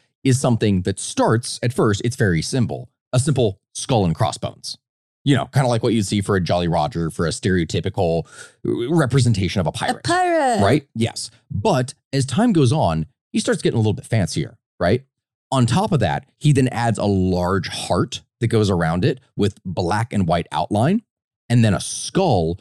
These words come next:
Speaker 1: with a bullet hole under a coffin with the pair of crossbones, right? 'Cause it's, it's representing, like, a headshot, like, it's, you're, you're, you're shot through the head. So that, that's what that is, along with two funeral candlesticks. So the idea of it,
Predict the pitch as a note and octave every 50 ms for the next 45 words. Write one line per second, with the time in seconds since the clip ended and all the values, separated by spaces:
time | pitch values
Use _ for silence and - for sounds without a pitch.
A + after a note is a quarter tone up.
0 | _ _ - A#2 A#2+ G#2 D#2+ D2 D#2+ F2 F#2+ - - E3 E3+ D3+ - - - F#2+
1 | F#2 E2+ D2 D2+ - _ _ _ - A#2+ B2 C3+ B2 A2+ E2+ - - - - C3+
2 | D3+ C#3+ A2+ - D2+ - - - - _ _ _ _ _ _ _ - B2 B2+ C3
3 | - G#2+ - A#2 B2+ A2 G#2 F#2 - - B2+ A2 G2 - - F#2+ B1+ G#1 - -
4 | - - _ - G2+ G2+ A#2 - - - C#3 G2 G2+ G2+ - - - G#2+ G2+ -
5 | - G#2+ G2 - A#2 G2 F#2+ F2 G2+ E2+ D2+ D#2 D2+ C#2+ - - - E2+ E2+ -
6 | - A2+ F#2+ G2+ G#2+ - F#2+ D#2+ D2 - - F2 D#2 - - _ _ _ _ -
7 | D2+ B2 - - E2+ D2+ C#2 D2 D2 C2+ - - - G#2 F2+ - - G#2+ F#2+ E2
8 | D#2 - F#2+ F#2+ G2 A2 C3 D3 - _ _ _ _ _ - - F#2+ F#2 F#2 -
9 | G#2 F#2+ - - - F2 F2 F2+ G2+ B2 D3 - - _ _ _ _ _ _ -
10 | G#2+ A#2 E3+ F#3+ E3 D3 C#3 B2 A2 G#2 - - - - C#3 C#3 B2 - - B2
11 | A#2 A2+ G#2+ G2+ G2 F#2+ - - - F#2+ F#2 E2 E2 D#2 - - - - - -
12 | - - - _ _ _ _ _ _ _ _ _ _ _ _ _ _ _ - -
13 | - - - B2+ A#2 A2 G2+ F#2+ G2+ G#2+ C#3+ A3+ C4+ C3+ - C2 - _ _